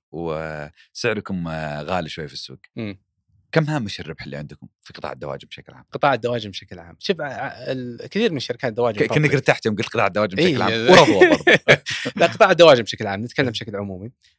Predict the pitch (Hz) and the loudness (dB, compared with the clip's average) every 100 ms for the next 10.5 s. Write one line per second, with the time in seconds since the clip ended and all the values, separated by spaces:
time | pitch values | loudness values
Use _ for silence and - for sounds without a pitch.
0 | - 113 113 113 120 180 156 165 151 151 | -6 -2 0 -2 0 0 0 -4 -4 -6
1 | - 151 143 131 95 92 90 - _ _ | -4 -2 -2 -6 -8 -16 -20 -20 _ _
2 | _ _ _ 123 240 101 98 98 52 - | _ _ _ -6 -2 -2 -2 -4 -8 -10
3 | - - - - 52 - - _ 139 156 | -12 -14 -16 -16 -16 -20 -20 _ -4 -2
4 | 135 104 - - 240 - 131 117 104 110 | -4 -6 -12 -10 -6 -2 -2 -2 -4 -8
5 | 175 185 170 151 - 180 165 147 160 160 | -8 -6 -4 -4 -6 -4 -2 0 0 0
6 | 131 120 135 101 98 95 98 104 _ _ | -4 -4 -4 -4 -6 -12 -14 -16 _ _
7 | _ _ 147 160 160 202 190 - 143 165 | _ _ -4 -2 -4 -4 -4 -6 -4 -4
8 | 151 120 139 160 156 135 127 107 - 104 | -4 -4 -4 -2 -4 -6 -8 -10 -12 -12
9 | - 101 - _ _ _ _ 151 160 151 | -10 -10 -12 _ _ _ _ -6 -2 0
10 | 135 131 139 - | -2 -6 -8 -10